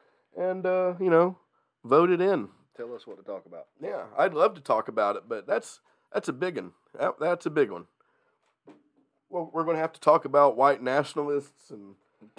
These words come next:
Speaker 2: <laughs>
Speaker 1: we're, I mean, it's gonna have to be, we're gonna have to talk about, you, you can't talk about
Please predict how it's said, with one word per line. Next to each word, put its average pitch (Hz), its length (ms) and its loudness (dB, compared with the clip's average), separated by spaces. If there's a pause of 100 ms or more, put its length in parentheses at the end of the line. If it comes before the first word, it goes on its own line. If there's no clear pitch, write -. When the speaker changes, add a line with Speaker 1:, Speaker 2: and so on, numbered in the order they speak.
(180)
Speaker 2:
<laughs> 180 120 0 (120)
Speaker 1:
we're, 135 240 -4 (200)
I 127 40 -4
mean, 143 200 -2
it's 143 120 -2
gonna 208 200 2
have 175 240 0
to 143 60 -10
be, 147 480 -2
we're 135 140 -4
gonna 175 140 -4
have 175 140 -4
to - 40 -12
talk 151 200 -2
about, 120 180 -14
you, 135 160 -10
you 165 120 -14
can't 190 240 -2
talk 175 240 -2
about 131 380 -2